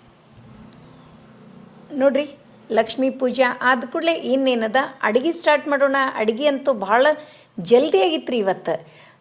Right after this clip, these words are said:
ಆ, ಅಂದ್ರೆ ಇವತ್ತೇನು ಅಷ್ಟು ಕೈ ಹಿಡಿಯುವಂಥ ಅಡಿಗೆಗಳು ಏನಿರಲಿಲ್ಲ.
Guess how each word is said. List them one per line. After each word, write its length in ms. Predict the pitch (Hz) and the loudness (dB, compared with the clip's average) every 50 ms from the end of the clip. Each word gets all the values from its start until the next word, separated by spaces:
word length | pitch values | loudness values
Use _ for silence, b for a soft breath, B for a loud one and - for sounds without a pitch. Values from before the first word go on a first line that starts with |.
| B - | B -2
ಆ, 280 | 247 247 240 247 247 | 0 2 2 2 2
ಅಂದ್ರೆ 260 | 320 330 392 392 370 | 2 2 2 2 2
ಇವತ್ತೇನು 460 | 359 359 381 381 381 349 339 370 370 359 | 2 2 0 0 0 0 0 2 2 2
ಅಷ್ಟು 460 | 339 330 311 - - - - - 349 349 330 330 330 320 320 311 311 302 294 285 285 - - | 2 2 2 0 -4 -6 -4 0 2 2 4 4 4 4 4 4 4 4 2 0 -2 -2 2
ಕೈ 240 | 277 277 320 330 330 | 2 4 4 4 2
ಹಿಡಿಯುವಂಥ 420 | 330 302 320 311 294 294 269 - 302 | 0 2 2 2 2 2 4 2 4
ಅಡಿಗೆಗಳು 460 | 285 240 240 254 285 269 269 285 285 | 4 4 2 -2 0 2 4 4 4
ಏನಿರಲಿಲ್ಲ. 640 | 285 269 277 285 269 254 254 247 262 254 233 190 | 4 2 2 2 2 2 2 2 2 2 4 4